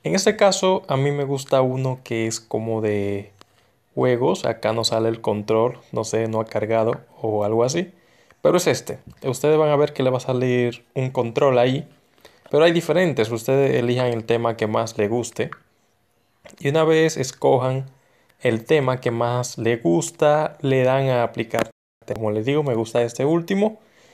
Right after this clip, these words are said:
Y le voy a dar a apli-, ah, <laughs> y le voy a dar donde dice aplicar tema. A veces se van unas S, ¿no?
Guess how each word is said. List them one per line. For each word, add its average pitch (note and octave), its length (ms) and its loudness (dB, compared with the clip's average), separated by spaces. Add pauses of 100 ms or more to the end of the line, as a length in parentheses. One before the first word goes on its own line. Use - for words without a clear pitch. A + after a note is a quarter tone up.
(140)
Y F#3 60 -4
le F#3+ 100 4
voy F#3+ 140 6
a - 20 6
dar F3+ 140 4
a F3+ 120 4
apli-, C3+ 280 -4 (280)
ah, A#2+ 200 -10 (380)
<laughs> - 760 -6
y D#3+ 60 2
le F#3 80 4
voy F3 160 6
a D#3+ 60 6
dar D3 160 4
donde C3 240 2
dice B2+ 180 2
aplicar A2+ 440 0
tema. G2 380 -4 (680)
A A#2+ 60 -2
veces A2 220 0
se B2 80 -4
van A2+ 140 2
unas A2 340 -2
S, A#2 160 -4
¿no? C3+ 120 -4